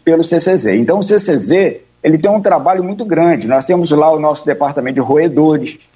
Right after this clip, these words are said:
né, que trabalha só com, com, com, com ratos e outros tipos de roedores. Nós temos o Peçonhentos,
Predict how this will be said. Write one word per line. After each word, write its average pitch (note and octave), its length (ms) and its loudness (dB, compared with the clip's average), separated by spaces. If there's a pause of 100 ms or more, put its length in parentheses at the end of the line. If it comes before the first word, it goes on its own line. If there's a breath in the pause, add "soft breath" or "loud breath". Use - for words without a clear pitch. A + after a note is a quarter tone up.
(140)
né, C#3 320 0 (200)
que B2+ 120 -2
trabalha B2 480 0
só C3+ 200 -2
com, B2 340 -4
com, A2+ 220 2
com, G#2+ 220 0
com A2 180 0
ratos B2+ 440 0
e A2+ 60 -2
outros A#2 220 -4
tipos A2+ 240 -4
de A#2 80 0
roedores. B2+ 680 0 (200)
Nós F3 160 0
temos F3 220 -2
o F3 80 2
Peçonhentos, D#3 800 -2